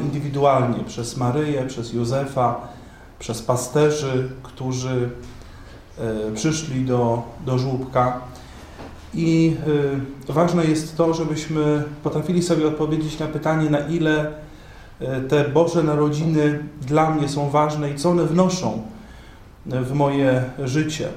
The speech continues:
No, w to życie takim, jakim ono, e, jest, co te narodziny, Boże Narodziny wnoszą, e, w relacje, mm, rodzinne z najbliższymi,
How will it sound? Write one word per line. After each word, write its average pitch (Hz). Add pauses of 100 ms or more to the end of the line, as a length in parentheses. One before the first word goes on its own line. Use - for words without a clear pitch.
(1120)
No, 135
w -
to 151
życie 151
takim, 156
jakim 143
ono, 139 (160)
e, 127
jest, 135
co 139
te 147
narodziny, 143 (280)
Boże 147
Narodziny 135 (800)
wnoszą, 139
e, - (680)
w 131
relacje, 160
mm, 113 (580)
rodzinne 131
z 117
najbliższymi, 123